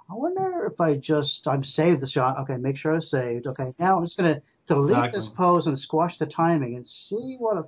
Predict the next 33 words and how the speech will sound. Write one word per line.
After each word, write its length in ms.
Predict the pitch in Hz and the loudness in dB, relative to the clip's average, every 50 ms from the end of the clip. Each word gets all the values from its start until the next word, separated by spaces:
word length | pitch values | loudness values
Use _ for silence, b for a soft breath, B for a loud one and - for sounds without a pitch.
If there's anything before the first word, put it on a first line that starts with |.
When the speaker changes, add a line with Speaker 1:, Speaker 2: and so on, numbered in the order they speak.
| _ _ | _ _
Speaker 1:
feels 300 | 170 175 175 160 139 139 | 2 4 4 2 2 0
like 240 | 127 123 127 - _ _ _ _ _ - | -2 -2 -2 -6 _ _ _ _ _ -6
without 420 | 131 127 - 147 180 202 202 - | -4 0 2 2 2 2 2 0
that 200 | - 175 180 170 | 0 0 0 0
whole 320 | 143 - - 165 180 180 165 - | -2 -2 -2 -2 -2 -4 -8 -2
pose 320 | - 175 226 285 254 175 | 0 0 0 0 -2 -2
in 100 | 151 127 117 | -2 -2 -2
there." 200 | 117 113 - - b b b b | -4 -6 -8 -12 b b b b
And 140 | 160 165 143 | 0 2 2
be 120 | 202 240 | 2 0
brutal 480 | - 143 123 135 170 233 302 311 - - | 0 0 2 4 4 4 4 2 0 0
about 280 | - 139 135 127 123 120 | 2 2 0 0 0 -2
it, 60 | 120 | -4
like, 180 | 131 123 131 117 123 | -4 -6 -6 -6 -4
make 260 | 147 160 202 233 185 | -2 -2 -2 -2 -4
major 580 | 147 147 131 120 135 165 214 247 262 185 156 135 | -6 -8 -6 -2 0 0 0 -2 -2 -2 -4 -4
changes 600 | - - 147 131 127 131 127 117 117 113 - - _ _ _ _ _ | -2 -2 -2 -2 -2 -2 -4 -6 -8 -10 -12 -18 _ _ _ _ _
to 160 | - 151 135 | -2 -2 -2
help 400 | 131 - 165 165 156 151 147 - - _ _ _ _ _ _ _ _ - | 0 0 2 2 2 0 -2 -6 -18 _ _ _ _ _ _ _ _ -12
sort 240 | - - 160 143 135 | -2 0 0 2 2
of 220 | 139 131 120 - - | -2 -2 -6 -10 -10
experiment, 760 | 147 135 139 - - - 156 190 233 - 214 135 117 120 120 - | -8 -8 -8 -10 -4 -2 -2 -2 0 -2 -2 -4 -4 -6 -4 -4
like, 180 | 135 127 127 - | -4 -4 -4 -4
to 120 | 123 135 | -8 -8
see 200 | 135 - - 170 | -6 0 0 0
what 160 | 170 165 147 | 0 0 -2
Speaker 2:
Yep. 80 | 143 131 | -4 -6
Speaker 1:
you 60 | - _ _ | -6 _ _
come 100 | 139 160 | -2 0
up 140 | 214 220 - | 0 0 0
with, 240 | 175 123 117 - - | -2 -2 -2 -4 -10
you 80 | 120 110 | -10 -6
know? 300 | - 135 160 185 - | -4 -2 -2 -4 -6